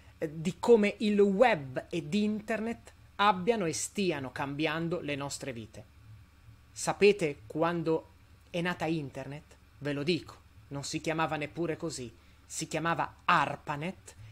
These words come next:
era il millenovecentosessantanove e negli Stati Uniti un dipartimento, sì militare, ma che in realtà conduceva studi per le ricerche avanzate, ha dato vita, allora credo inconsapevolmente,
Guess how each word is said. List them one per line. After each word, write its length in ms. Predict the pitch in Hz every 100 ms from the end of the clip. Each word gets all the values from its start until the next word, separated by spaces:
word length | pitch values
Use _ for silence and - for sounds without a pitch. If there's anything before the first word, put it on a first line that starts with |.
| -
era 320 | - 180 165
il 240 | 160 143 135
millenovecentosessantanove 2250 | 160 220 202 175 160 151 156 - 170 151 139 135 143 - 156 143 127 117 120 113 143 214 - - - - -
e 60 | 170
negli 300 | 170 165 147
Stati 420 | - - 175 147
Uniti 480 | 139 135 135 - 180 - - -
un 200 | 208 220
dipartimento, 1000 | 196 - 175 151 175 226 220 143 120 104 - - - - - - -
sì 240 | - -
militare, 560 | 127 120 120 180 185 131
ma 140 | 127
che 100 | -
in 60 | 127
realtà 320 | 127 120 135
conduceva 520 | 143 135 131 151 135
studi 580 | - - 269 233 131 120 - -
per 160 | 156 147
le 100 | 147
ricerche 420 | 143 190 190 151
avanzate, 880 | 131 123 123 143 151 - 202 208 - - - - - - - -
ha 120 | 180
dato 300 | 185 170 202
vita, 540 | 196 294 - 127 - -
allora 520 | 202 202 214 247 196
credo 300 | - 202 175
inconsapevolmente, 1600 | 233 254 208 214 - 175 170 147 147 143 143 165 170 233 240